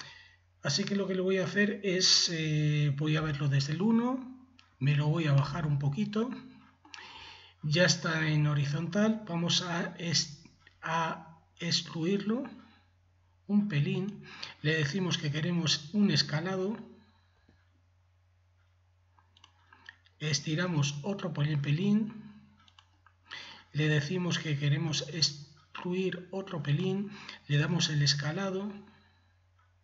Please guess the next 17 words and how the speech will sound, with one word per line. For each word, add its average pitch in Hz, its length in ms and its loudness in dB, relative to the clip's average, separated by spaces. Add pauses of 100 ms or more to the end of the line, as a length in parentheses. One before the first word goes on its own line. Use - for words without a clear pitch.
(1000)
sí, 151 260 0
más 143 220 4
o 143 60 -2
menos 143 260 2
por 147 220 0
ahí, 254 500 0 (720)
¿vale? 202 260 -2 (400)
Ya 147 200 -2
tenemos 147 420 0
eso, 226 400 0 (320)
y 190 140 2
ahora 247 520 2 (260)
viene 185 320 2
la 160 140 0
parte 175 300 -4
más 175 400 0
interesante. - 680 -4